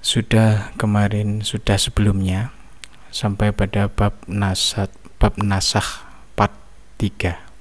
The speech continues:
dan sekarang kita lanjutkan part empat, bab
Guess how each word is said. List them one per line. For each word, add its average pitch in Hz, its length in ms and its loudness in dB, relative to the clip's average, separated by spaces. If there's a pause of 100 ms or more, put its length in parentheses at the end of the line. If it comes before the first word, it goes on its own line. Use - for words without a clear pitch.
(440)
dan 95 160 -2
sekarang 92 560 -2
kita 92 240 0
lanjutkan 95 720 -4
part 98 320 -6
empat, 98 320 -4 (1120)
bab 104 160 0